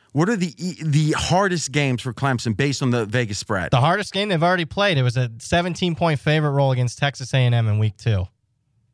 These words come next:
Speaker 1: The hardest game, the closest game,
Speaker 2: Yeah.
Speaker 1: they're seventeen-point
Speaker 2: <laughs>
Speaker 1: favorite.
Speaker 2: Yes.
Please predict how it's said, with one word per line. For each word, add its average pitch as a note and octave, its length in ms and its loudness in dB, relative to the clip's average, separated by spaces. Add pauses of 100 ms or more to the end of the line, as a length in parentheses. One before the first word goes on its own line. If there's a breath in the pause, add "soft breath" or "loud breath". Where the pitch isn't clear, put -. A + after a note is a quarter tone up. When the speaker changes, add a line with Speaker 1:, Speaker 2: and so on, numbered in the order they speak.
(120)
Speaker 1:
The C3+ 120 2
hardest A3 600 2
game, C#3 320 2
the A2 80 0
closest A3+ 560 0
game, F#3+ 120 4
Speaker 2:
Yeah. - 100 2
Speaker 1:
they're C#3 100 2
seventeen-point E3 880 0
Speaker 2:
<laughs> D#3+ 100 2
Speaker 1:
favorite. G2 300 0
Speaker 2:
Yes. G2 340 2